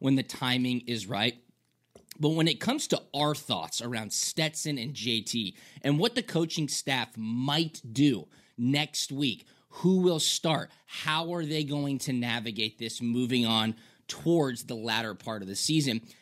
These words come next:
I have seen some comments that I just have to speak broadly upon. There is this notion, okay, and it's a very small subset of people, obviously,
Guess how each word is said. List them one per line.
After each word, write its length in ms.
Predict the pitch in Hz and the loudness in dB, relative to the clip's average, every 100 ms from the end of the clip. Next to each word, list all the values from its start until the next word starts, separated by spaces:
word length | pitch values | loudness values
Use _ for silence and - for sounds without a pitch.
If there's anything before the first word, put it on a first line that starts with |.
| - - | -16 -2
I 160 | 160 208 | 0 2
have 200 | 185 151 | 0 -2
seen 220 | 165 147 | -2 -4
some 160 | - 120 | -4 -6
comments 440 | 156 196 135 - | -4 -2 -4 -4
that 120 | 113 - | -8 0
I 160 | 180 | 0
just 180 | 226 185 | 0 -2
have 200 | 156 127 | -2 -4
to 220 | - 123 - _ _ _ | -4 -8 -8 _ _ _
speak 600 | - - - - 190 - | 0 2 2 4 0 0
broadly 540 | 131 123 127 131 120 117 | -8 0 2 2 0 -2
upon. 400 | 98 120 98 78 - - _ _ - | -2 -4 -4 -6 -16 -20 _ _ -12
There 300 | 131 156 208 | -2 0 2
is 200 | 190 139 | 0 -2
this 380 | 143 156 - - | 0 0 0 0
notion, 760 | 135 135 147 175 - 113 85 - - | 2 4 6 6 4 0 -4 -10 -12
okay, 320 | 120 139 131 139 | -6 0 0 0
and 120 | 175 | -2
it's 140 | 185 | 0
a 60 | 196 | -2
very 360 | 147 175 170 | 0 2 2
small 260 | 139 147 131 | 2 0 0
subset 400 | - 127 107 107 | 0 -2 0 -2
of 80 | 92 | -2
people, 320 | 117 90 85 107 | -6 -6 -6 0
obviously, 580 | 113 98 82 - 87 | 0 -2 -8 -8 -10